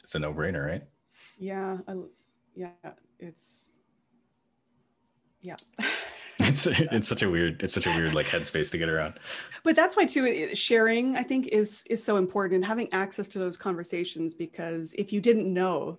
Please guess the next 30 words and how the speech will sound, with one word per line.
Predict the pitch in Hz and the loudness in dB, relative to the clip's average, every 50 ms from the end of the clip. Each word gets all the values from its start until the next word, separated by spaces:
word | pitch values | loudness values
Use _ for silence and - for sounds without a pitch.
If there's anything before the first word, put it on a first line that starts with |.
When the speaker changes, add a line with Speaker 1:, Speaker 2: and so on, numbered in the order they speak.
| - | -6
Speaker 2:
that | - 180 180 | -6 -2 0
that | 185 160 151 | 0 0 0
was | 151 156 - | -2 -4 -4
possible, | - 196 180 180 - - 160 147 | -4 -4 -4 -4 -4 -6 -6 -4
right? | 160 160 156 | -4 -4 -4
Like, | 160 165 165 | -4 -4 -4
if | 185 190 | -2 -2
I | 196 | 0
didn't | 185 190 208 190 - 165 | 2 2 0 0 0 -2
know, | 185 175 - | -2 0 0
like, | 190 196 - | -2 -2 -2
there | 185 151 | 0 0
are | 170 180 | 0 0
people | 180 - - 202 202 240 226 | -2 -4 -6 -4 -2 -2 -2
charging | 226 - 220 269 262 202 175 165 165 | 0 2 2 2 2 2 0 -2 -2
five | 156 165 156 175 185 | -2 -2 -4 -2 -2
thousand | 196 190 196 190 208 | -2 -4 -4 -2 -2
dollars | 202 196 208 208 202 208 | -2 0 0 -2 -2 -4
an | 202 | -6
hour | 220 226 202 180 170 | -4 -4 -4 -4 -2
and | - 185 180 175 | -2 -2 0 0
making | 180 185 196 202 - 226 220 | 2 2 0 0 0 0 4
good | 226 233 208 | 4 4 4
money | 233 240 247 277 | 4 4 4 4
doing | 233 - 262 262 262 240 214 | 4 4 4 4 4 4 4
that, | 190 185 180 180 175 - | 2 2 2 0 0 -2
or, | - 175 175 175 175 180 - - - - - - | -4 -4 -4 -4 -6 -6 -10 -14 -18 -18 -10 -8
uh, | 175 180 175 170 165 156 | -6 -4 -4 -4 -4 -4
that | 156 180 - | -4 -4 -4
you | 180 185 180 | -4 -6 -6